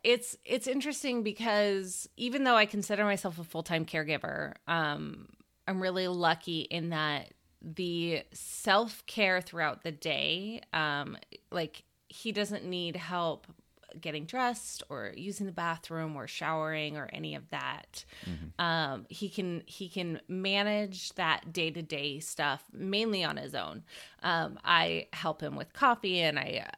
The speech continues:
Speaker 1: uh, make meals and, and, you know, if he needs something, I'm here. And
Speaker 2: Mm-hmm.
Speaker 1: having that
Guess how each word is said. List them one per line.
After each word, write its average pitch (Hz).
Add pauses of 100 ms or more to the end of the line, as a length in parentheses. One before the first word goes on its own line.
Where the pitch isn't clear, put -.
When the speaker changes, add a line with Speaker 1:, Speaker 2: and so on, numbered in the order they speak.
Speaker 1:
uh, - (160)
make 165
meals 196
and, 156
and, 156
you 180
know, 143 (160)
if -
he 170
needs 220
something, 160
I'm 143
here. 151
And 160
Speaker 2:
Mm-hmm. 170
Speaker 1:
having 170 (100)
that 151